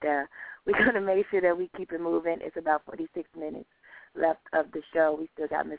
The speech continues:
Isley here on the mic. I think we want her to spit one more piece, and we have another track by her that we wanna make sure that we get in. We might play it at the end of the show, so y'all make sure y'all stay tuned for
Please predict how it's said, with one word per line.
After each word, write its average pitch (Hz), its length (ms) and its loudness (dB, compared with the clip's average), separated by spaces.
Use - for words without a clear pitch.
Isley 156 320 2
here 160 160 0
on 151 80 -2
the 151 60 -6
mic. 147 280 -2
I - 40 -10
think 170 180 -10
we 175 80 -4
want 165 180 -2
her 160 80 -4
to 151 140 -8
spit 160 180 0
one 175 140 2
more 170 100 0
piece, 156 320 -10
and 160 220 -4
we 165 80 0
have 151 180 6
another 151 340 -2
track 156 220 0
by 156 180 2
her 156 200 -2
that 156 120 -2
we 156 80 -6
wanna 151 200 -6
make 147 240 -6
sure 151 80 -2
that 147 120 2
we 151 100 -4
get 147 200 0
in. 143 160 0
We 180 80 -4
might 165 240 2
play 151 140 0
it 143 80 0
at - 100 -4
the - 80 -6
end 147 140 -4
of 143 60 -14
the 147 140 -16
show, 143 240 2
so 143 120 4
y'all 156 220 6
make 156 200 -8
sure 147 100 -4
y'all 143 220 0
stay 160 300 2
tuned 180 260 0
for 147 100 -4